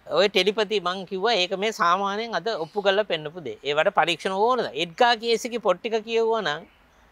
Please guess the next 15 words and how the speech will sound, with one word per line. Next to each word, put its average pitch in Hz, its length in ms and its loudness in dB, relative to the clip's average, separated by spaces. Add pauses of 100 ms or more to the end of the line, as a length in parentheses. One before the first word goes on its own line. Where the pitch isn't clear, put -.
(220)
අද 190 180 4 (100)
sannivedanaya 254 840 4
nothing. 240 400 2 (840)
කොතින්ම 247 440 2 (120)
රූප 247 380 2
විඥානි. 160 540 0 (160)
දැන් 143 180 -6
රූප 175 220 -4
හැටියට 175 500 -2
ගත්තොත් 170 460 0 (680)
සඳහන් 190 440 4
වෙනවා. 151 340 -2 (720)
හරි 175 80 2
ලස්සන 170 380 0
කතාවක්. 170 560 4